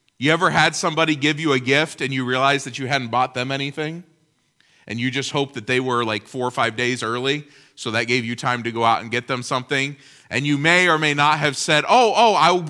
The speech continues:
I'll get you yours the next time we're together," as if you had it sitting home under the tree already wrapped, but that night you found yourself at Walmart trying to find something for them. Sometimes we give gifts out of reciprocity. Someone gives you something,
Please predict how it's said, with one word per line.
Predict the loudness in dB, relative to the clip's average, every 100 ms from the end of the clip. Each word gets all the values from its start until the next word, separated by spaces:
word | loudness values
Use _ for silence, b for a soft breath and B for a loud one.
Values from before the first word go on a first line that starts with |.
| 0
I'll | 2
get | 2 -2
you | -4
yours | -2 -2 -2
the | -4
next | -4 -6
time | -4 -4
we're | -2 -4
together," | 0 0 2
as | 0 -2
if | -4
you | -4 -2
had | -2
it | -2
sitting | -6 -6 -6
home | -8 -6
under | -6 -6
the | -6
tree | -10 -6 -2
already | -2 0
wrapped, | 2 4 2 -6 B B
but | -6 -2
that | 0 0
night | -4 -4
you | -6
found | -6 -6
yourself | -6 -6 -8 -6
at | -6
Walmart | -4 -4 -2 -4 -8 -12
trying | -8 -8 -10
to |
find | -12 -12 -10
something | -12 -14 -16 -18
for | -18 -16
them. | -16 -18 -20 -20 _ _ _ _ b b b b
Sometimes | 0 2 4 4 4 2 -2
we | 0
give | 2 2
gifts | 2 0 2
out | 2 2
of |
reciprocity. | 0 -2 -2 -2 -2 -2 -10 -16 -20 _
Someone | -6 -4 -2
gives | -2 -2 -4
you | -4
something, | -2 -2 0 -2